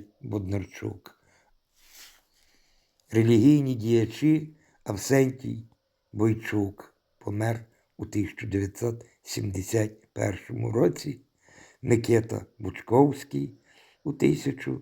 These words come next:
дев'ятсот шістдесят п'ятому році упокоївся. Педагог, громадський діяч Петро Гуменюк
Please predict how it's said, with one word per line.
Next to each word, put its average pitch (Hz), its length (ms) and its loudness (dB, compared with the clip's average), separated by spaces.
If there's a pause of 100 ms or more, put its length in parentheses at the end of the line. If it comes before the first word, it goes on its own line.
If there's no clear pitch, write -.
(160)
дев'ятсот 110 800 -4 (160)
шістдесят 104 580 -6
п'ятому 104 640 -8 (280)
році 101 680 -8 (280)
упокоївся. 113 1040 -8 (720)
Педагог, 117 680 6 (360)
громадський 120 640 -2
діяч 101 640 -2 (340)
Петро 113 300 2
Гуменюк 101 800 -2